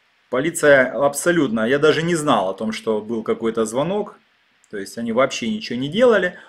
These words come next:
но они как бы запись эту сохранили. И когда обратились, э, мы все вместе с, э, соседями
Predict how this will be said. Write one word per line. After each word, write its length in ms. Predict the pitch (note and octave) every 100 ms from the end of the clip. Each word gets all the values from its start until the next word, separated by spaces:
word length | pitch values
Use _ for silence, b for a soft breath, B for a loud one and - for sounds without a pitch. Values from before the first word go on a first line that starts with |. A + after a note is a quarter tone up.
| B
но 360 | C#3 F3+ A#3 A3
они 240 | D3+ F#3+
как 220 | G3 C#3+ B2+
бы 80 |
запись 440 | B2+ D#3 D3+ B2+ B2+
эту 160 | -
сохранили. 600 | A#2 B2+ - D#3+ C3 C#2+
И 220 | E2 A2+ A2+
когда 540 | C3 C3 D3 C#3 - B B B
обратились, 760 | A#2+ B2 C#3+ C#3+ D3+ C#3 - -
э, 480 | B2+ A#2+ A#2 G#2+ - _ _ -
мы 220 | B2 C3
все 300 | A#2 - C3+
вместе 360 | A#2+ B2+ B2 B2
с, 220 | A2 -
э, 220 | A#2+ A#2
соседями 720 | A2+ B2+ A#2+ C#3 B2 A#2+ A2+